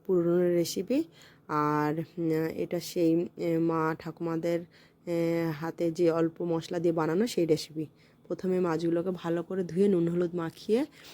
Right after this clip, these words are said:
কড়াইতে ভাজতে শুরু করেছি। এই মাছগুলো না আমি একটু কড়া করে ভেজে নিয়েছি। আর এই খোকা ইলিশ মাছগুলো কড়াইতে দিলে পরে একটু, উম, পেটের কাছ থেকে একটু কাঁটা বেরিয়ে যায়। তো মাছগুলো ভাজা হয়ে গেছে, তুলে নিয়েছি। এবার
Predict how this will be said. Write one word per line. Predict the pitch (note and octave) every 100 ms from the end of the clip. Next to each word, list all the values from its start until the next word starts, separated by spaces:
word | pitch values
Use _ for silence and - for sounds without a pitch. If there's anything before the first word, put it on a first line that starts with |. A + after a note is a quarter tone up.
| - -
কড়াইতে | E3+ E3 D#3+ F3+
ভাজতে | E3 D#3 D#3
শুরু | E3+ F#3 F#3
করেছি। | F#3 F#3+ - C#4+ F4 - - _
এই | - E3
মাছগুলো | F3 D#3+ E3 E3 F3
না | G3+ B3+
আমি | F#3 F#3
একটু | - -
কড়া | E3+ E3
করে | D#3+ G3
ভেজে | F3+ F3 E3+
নিয়েছি। | E3+ E3 D#3+ B3 C#4 -
আর | F3
এই | F3+
খোকা | - E3+ F3+
ইলিশ | E3+ F3 -
মাছগুলো | E3 D#3+ - G#3
কড়াইতে | A3 E3 D#3+ E3+
দিলে | D#3+ E3 D#3+
পরে | - G#3+
একটু, | G#3+ - A#3 C#4 - - _ -
উম, | E3+ D#3+
পেটের | E3 E3 E3
কাছ | E3 D#3+
থেকে | E3
একটু | E3+ -
কাঁটা | - D#3+ E3+
বেরিয়ে | E3+ D#3+ F#3
যায়। | F#3 E3+ C4+ - _ - _ _
তো | E3
মাছগুলো | E3 D#3+ E3 G3 F3
ভাজা | E3 F#3
হয়ে | F#3+ G3+
গেছে, | G3 -
তুলে | A3 F3+ F3
নিয়েছি। | F#3 G3+ G3+ D4+ F4 - - _ _
এবার | E3+ E3 E3 E3